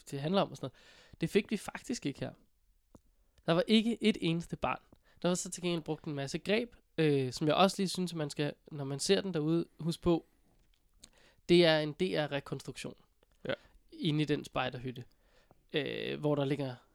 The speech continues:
Speaker 1: Øh, det kunne godt... Ja, det kunne godt ligne det her rum. Måske lidt større, ikke?
Speaker 2: Mm.
Speaker 1: Men altså, ideen er et loft på en spejderhytte, vi kender det. Der er madrasser på gulvet, og der ligger soveposer.
Speaker 2: Tøjdyr og
Speaker 1: Ja, og, øh, t-,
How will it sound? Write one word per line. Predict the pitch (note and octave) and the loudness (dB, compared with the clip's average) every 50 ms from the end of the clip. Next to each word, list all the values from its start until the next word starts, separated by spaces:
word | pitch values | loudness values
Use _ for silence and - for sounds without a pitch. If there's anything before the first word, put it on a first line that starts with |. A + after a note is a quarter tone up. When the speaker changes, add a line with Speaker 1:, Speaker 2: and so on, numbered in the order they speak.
| _ _ | _ _
Speaker 1:
Øh, | - D#3+ C3+ C3 C3 B2+ B2+ B2 B2 - - - | -10 -8 -6 -6 -8 -8 -10 -12 -12 -14 -10 -6
det | - G#3+ G#3 | -4 -4 -2
kunne | - A#3+ A3 | -2 -4 -2
godt... | - F3+ F3 - _ _ _ _ - - _ _ _ - _ _ _ _ - - - _ - | -2 -4 -4 -6 _ _ _ _ -20 -20 _ _ _ -20 _ _ _ _ -20 -20 -20 _ -20
Ja, | - - - - - - _ _ _ _ | -20 -20 -20 -20 -20 -20 _ _ _ _
det | - A3+ | -4 -2
kunne | - C4+ | -2 0
godt | - B3+ A#3 F#3+ | 0 0 0 0
ligne | F#3 F3+ F#3+ G3+ G#3 G3+ | 0 0 2 2 2 2
det | G#3 F#3 | 0 0
her | F3 F#3 | 0 0
rum. | D3+ - - C3 - - _ _ - _ _ _ _ _ _ _ _ _ | -2 -2 -4 -8 -8 -10 _ _ -20 _ _ _ _ _ _ _ _ _
Måske | - D3 - - E3 D3 C3+ | -8 -8 -2 0 0 0 0
lidt | C3+ C3+ - | -2 -4 -8
større, | - - - B2+ B2+ C#3+ | -10 -10 -12 -12 -8 -6
ikke? | F3+ G#3 G#3+ - _ | -6 -6 -6 -6 _
Speaker 2:
Mm. | C#3 | 0
Speaker 1:
Men | C3 B2+ - | 0 2 2
altså, | D3 D3+ - D#3 | 0 0 -2 -4
ideen | D3+ - A3+ A3 A3 G#3 | 0 2 2 2 2 2
er | F3 D3+ | 0 0
et | D3 D3 | -2 0
loft | D3 E3+ G3 - - - | 2 2 2 2 0 -6
på | - E3 | -8 -8
en | D3+ | -8
spejderhytte, | - - D3 D3+ E3+ F3 F3 F3 F3+ E3 F3 F3+ F3 | -4 -2 -2 -2 0 0 0 -2 0 -2 -2 -4 -4
vi | - C#3 C#3 | -6 -8 -8
kender | - D#3 D#3 D#3+ E3+ F3 E3+ - _ _ _ _ F#3 | -4 -4 -2 -2 -2 -2 -4 -8 _ _ _ _ -6
det. | F3+ F3 D#3+ - - - - - - - - | -6 -6 -6 -6 -14 -20 -20 -20 -20 -8 -4
Der | E3 | -2
er | D#3 | 0
madrasser | D#3+ D#3 - C#3+ D3 D3+ - - | 0 0 2 2 0 0 0 -2
på | E3 - D#3+ | -6 -6 -4
gulvet, | - - D#3+ D#3+ - - E3 E3+ - _ _ _ _ - - - _ _ _ | 0 2 2 2 2 -2 -4 -4 -6 _ _ _ _ -20 -20 -20 _ _ _
og | - C#3 | -8 -4
der | - D3+ | -2 0
ligger | D3 D3 C#3 D3 | 0 0 -2 -2
soveposer. | C3+ - D#3+ D#3 D#3+ D3+ - D#3+ D3 C#3 - D#3 D3 - - - - - - - - - | -4 -2 -2 -2 -2 -2 -4 -6 -6 -4 -4 -4 -4 -4 -6 -10 -18 -20 -20 -20 -8 -6
Speaker 2:
Tøjdyr | C#3 B2+ A#2+ A2 A2+ A#2+ A2+ A2 - | -2 2 2 2 4 2 2 0 0
og | - - - | -2 -2 0
Speaker 1:
Ja, | D#3+ D3+ C#3+ C#3+ B2+ B2 - - - - - - | 0 0 0 -2 -4 -8 -12 -18 -20 -20 -18 -12
og, | - C#3+ C3 B2+ B2+ B2+ B2 B2 B2+ - - - | -10 -8 -8 -8 -8 -8 -8 -10 -10 -12 -12 -12
øh, | C#3+ B2+ B2 | -10 -10 -10
t-, | B2 - - - - - | -12 -14 -16 -20 -20 -20